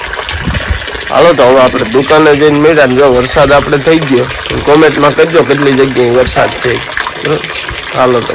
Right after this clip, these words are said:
પછી મળ્યા. બહુ નહીં, થોડા જ આજો થયો હો હજી. વાતાવરણ મસ્તીનું થઈ જાય હો, વરસાદ વરસી જાય એટલે. જે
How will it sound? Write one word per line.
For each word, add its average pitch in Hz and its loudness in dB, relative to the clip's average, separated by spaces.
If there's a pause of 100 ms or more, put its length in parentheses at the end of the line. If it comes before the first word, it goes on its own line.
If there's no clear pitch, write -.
પછી 131 -2
મળ્યા. 123 2 (3000)
બહુ 175 4
નહીં, 190 2
થોડા 160 4
જ 127 4
આજો 120 2
થયો 127 0
હો 190 2
હજી. 120 -4 (2000)
વાતાવરણ 170 -10
મસ્તીનું 165 -12
થઈ 139 -14
જાય 135 -12
હો, - -8
વરસાદ 131 -12
વરસી 123 -14
જાય 120 -16
એટલે. 117 -18
જે 135 -12